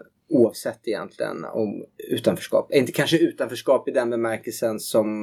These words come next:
alltså just att det här att, att man, man liksom saknar en, en plats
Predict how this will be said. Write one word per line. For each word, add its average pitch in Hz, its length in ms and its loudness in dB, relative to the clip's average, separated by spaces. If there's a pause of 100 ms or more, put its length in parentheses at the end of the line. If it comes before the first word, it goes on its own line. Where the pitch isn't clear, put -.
(420)
alltså 147 260 4
just 147 280 -2
att - 220 -2
det 147 60 4
här 127 200 4
att, 120 120 -2 (260)
att 120 140 -2
man, 135 360 2
man 135 180 2 (680)
liksom 139 340 0
saknar 131 960 -2
en, 123 460 -2
en 123 200 -10
plats - 640 -6